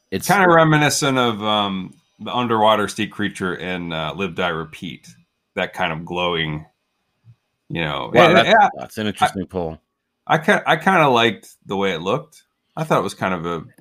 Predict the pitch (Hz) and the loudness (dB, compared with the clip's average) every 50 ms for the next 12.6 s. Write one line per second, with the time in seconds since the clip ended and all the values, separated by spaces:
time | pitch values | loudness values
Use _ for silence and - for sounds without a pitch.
0 | - 101 - 208 220 208 185 185 - - 104 110 - - 165 165 151 131 - 127 | -8 0 2 4 4 4 4 2 2 2 0 0 2 2 2 2 0 -2 -4 -4
1 | 151 147 - 147 151 143 135 127 123 123 - - 135 127 104 110 107 98 - 127 | -6 -4 -2 0 2 2 4 4 4 2 2 0 -2 -2 -2 -4 -6 -4 0 0
2 | 120 120 120 120 123 123 117 104 101 98 95 98 - _ _ _ _ _ _ _ | 2 2 4 4 4 4 2 2 0 0 -2 -4 -8 _ _ _ _ _ _ _
3 | - 98 104 107 123 - _ _ - - - 120 117 123 127 120 123 123 117 113 | -14 -10 -10 -10 -10 -10 _ _ -16 -6 2 4 6 6 6 6 4 2 2 2
4 | 113 110 113 113 - - - 135 131 117 104 113 117 117 113 117 110 - - 120 | 2 2 4 4 2 2 0 -4 -4 -2 0 0 2 2 2 0 0 -2 -6 -6
5 | 120 101 107 107 104 113 107 107 110 101 101 82 78 110 110 104 92 87 - - | -4 -4 -4 -4 -2 -4 -4 -2 -2 -2 -2 -2 0 -2 -2 -2 -2 -10 -10 -2
6 | - 107 113 110 - 110 98 - - 92 98 101 98 - - 117 110 107 107 101 | 0 0 0 0 -2 -4 -4 -4 -2 0 0 0 0 0 -2 0 0 0 0 0
7 | 98 87 101 98 98 101 101 98 95 90 - - - 101 101 113 113 113 _ _ | -2 0 2 2 2 2 0 -2 -6 -6 -8 -6 -4 -4 -4 -4 -4 -8 _ _
8 | _ _ _ _ _ - _ _ _ _ _ _ _ - - 131 131 117 - 160 | _ _ _ _ _ -20 _ _ _ _ _ _ _ -2 0 0 0 2 2 2
9 | 151 139 151 139 143 139 127 117 104 95 - - 120 113 101 101 101 95 - - | 2 2 2 4 4 4 4 4 0 -2 -2 -4 -4 -2 -2 -2 -2 -4 -8 -12
10 | - 120 117 - - 135 117 90 98 123 131 127 - 123 113 107 101 92 82 85 | -12 -12 -10 -4 -4 -4 -2 0 0 0 0 0 0 -2 -2 0 -2 -2 -2 -2
11 | 90 92 101 104 95 85 85 - - 110 95 - - 98 92 - 73 85 92 92 | 0 2 2 2 2 0 -4 -6 -8 -12 -10 -10 -10 -10 -10 -8 -6 -4 -4 -2
12 | 98 98 95 90 85 80 87 85 82 82 78 | -2 -2 -2 -4 -6 -6 -8 -6 -6 -6 -6